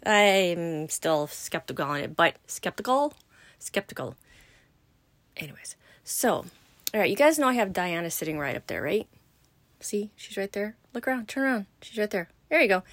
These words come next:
Well, I think she's leaning back,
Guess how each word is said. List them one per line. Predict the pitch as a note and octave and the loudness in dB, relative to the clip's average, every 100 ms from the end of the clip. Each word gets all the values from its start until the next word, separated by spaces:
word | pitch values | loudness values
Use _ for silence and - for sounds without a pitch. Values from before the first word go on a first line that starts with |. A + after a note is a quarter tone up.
| - - - - - - | -16 -14 -14 -16 -20 2
Well, | D4 D4 D4 - _ _ - _ _ - - - - - | 8 10 8 0 _ _ -20 _ _ -20 -20 -20 -16 -2
I | C4 D4+ F4+ G4+ - | 4 6 6 2 -4
think | - - D#4+ F3 - - - - - - _ _ _ _ _ _ _ _ _ _ _ _ _ _ _ _ - | -10 2 4 4 0 -6 -10 -14 -20 -20 _ _ _ _ _ _ _ _ _ _ _ _ _ _ _ _ -8
she's | - C#4 C4+ A3+ | -2 2 2 2
leaning | A#3 A3+ A3 | 2 2 2
back, | G#3 F3 - - | 2 0 -2 -12